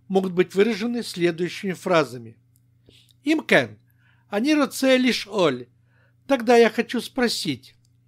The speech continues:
«Имкен, они роце лишь оль». «Имкен, они шоэль». В таком случае я спрашиваю, мужской род.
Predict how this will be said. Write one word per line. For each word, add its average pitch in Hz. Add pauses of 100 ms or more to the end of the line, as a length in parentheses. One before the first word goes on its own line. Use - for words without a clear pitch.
(200)
«Имкен, 226 (340)
они 269
роце 285
лишь 247
оль». 110 (3250)
«Имкен, 180 (300)
они 269
шоэль». 131 (240)
В -
таком 160
случае 127
я 196
спрашиваю, 143
мужской 160
род. 117